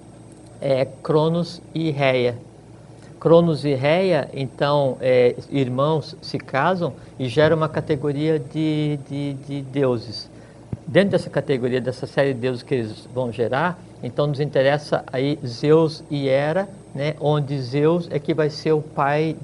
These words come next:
de, de Hércules, né? E aí então Zeus, um ser divino, e essa hier-,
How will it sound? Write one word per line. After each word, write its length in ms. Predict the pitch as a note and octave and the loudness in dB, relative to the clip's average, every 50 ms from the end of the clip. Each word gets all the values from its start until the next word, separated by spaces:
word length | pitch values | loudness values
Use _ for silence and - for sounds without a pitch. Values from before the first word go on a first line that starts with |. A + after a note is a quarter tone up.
| C3+ - | -10 -6
de, 420 | D3 D#3 D#3 D3+ D3+ D3+ D3+ D3 C#3 C#3+ | -4 -2 -2 -2 -2 -2 -2 -4 -4 -4
de 160 | E3 E3+ D3+ | -2 0 0
Hércules, 600 | C#3 C3 C3 - - C3+ B2 A#2 - - - - - - - - - - - - | 0 0 -2 -4 -8 -8 -8 -8 -10 -14 -20 -20 -20 -20 -20 -20 -20 -20 -14 -8
né? 280 | - A2+ A#2+ C#3 C#3+ - - - - - | -6 -4 -4 -4 -6 -8 -12 -12 -2 2
E 80 | B2 | 4
aí 160 | C3 C3+ C#3+ | 4 6 4
então 320 | D3 C3+ - - C#3+ C#3+ C#3 | 2 0 2 2 2 2 0
Zeus, 540 | A#2+ A2 C#3 D3 C#3+ C#3 C3+ B2 - - - | -2 0 2 4 4 4 2 0 -2 -8 -8
um 140 | C#3+ C#3 B2+ | -6 -6 -4
ser 260 | - - D#3 C#3 C3 | 0 2 2 2 2
divino, 540 | A#2+ B2+ C3 G#2+ A#2 B2 C3 C#3+ E3 F#3+ F#3+ F3 | 0 -4 -6 -4 -4 -4 -4 -2 -4 -4 -4 -2
e 80 | - B2 | 2 2
essa 240 | C3 - - - D3 | 2 2 2 -2 -2
hier-, 240 | C3 C3 C3 B2 | 0 2 0 0